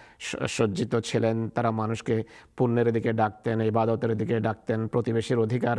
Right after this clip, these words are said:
দেয়া, অন্য ধর্মকে সহ্য করা। অন-, শুধু মতভিন্নতা হলেই, মতভিন্নতা দেখা দিলেই অন্যদেরকে ক্রাশ করে দেব, ধ্বংস করব,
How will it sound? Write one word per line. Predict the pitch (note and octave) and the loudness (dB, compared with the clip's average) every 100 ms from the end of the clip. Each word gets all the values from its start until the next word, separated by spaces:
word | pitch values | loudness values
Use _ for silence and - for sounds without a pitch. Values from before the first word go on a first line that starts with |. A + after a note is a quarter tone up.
| G#2+ - - - B2+ | -6 -14 -20 -8 0
দেয়া, | A#2 A#2 A2+ G#2 - - - - - | 2 4 2 -2 -8 -20 -20 -20 -8
অন্য | - A#2+ B2 B2 | -2 2 4 2
ধর্মকে | B2+ C3 C3 C3+ | 2 2 2 0
সহ্য | B2+ - B2 A#2 C#3+ | -2 0 0 0 -2
করা। | - - - _ _ - - - | -2 -8 -16 _ _ -20 -20 -6
অন-, | A#2+ A#2 A#2+ - - - - - | -2 2 0 -2 -12 -20 -20 -18
শুধু | - A#2+ D3 | -2 2 4
মতভিন্নতা | C3+ B2+ C#3+ C3 D#3 D#3 D#3 | 2 2 0 2 2 2 2
হলেই, | C3 B2+ E3 F3+ D3 - - _ _ _ _ _ - A2+ | 2 4 4 4 -2 -10 -20 _ _ _ _ _ -6 -2
মতভিন্নতা | A#2+ C#3 C3 D#3 D3+ D#3 | 2 2 2 2 2 2
দেখা | D3 C#3+ D#3+ | 2 0 0
দিলেই | C3 B2+ F#3+ | 2 4 4
অন্যদেরকে | F3+ D3 D3 C#3+ D3+ D3+ C#3 - - _ | 4 2 2 2 2 2 0 -4 -20 _
ক্রাশ | - D#3+ - | 2 2 2
করে | - D#3 D3 | 0 2 4
দেব, | C3+ C3 | 2 2
ধ্বংস | A#2+ C3 C#3 | 2 0 0
করব, | D#3 C#3 C3 B2+ | 0 2 2 0